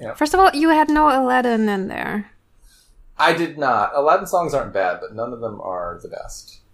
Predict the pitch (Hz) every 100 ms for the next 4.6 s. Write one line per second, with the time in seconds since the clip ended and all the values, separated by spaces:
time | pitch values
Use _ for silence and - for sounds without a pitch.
0 | _ - 95 98 98 92 95 101 - -
1 | 214 110 95 98 - 92 90 - _ _
2 | _ 254 262 196 - - _ 214 208 208
3 | 214 214 220 - - - - - - 320
4 | 330 330 320 330 294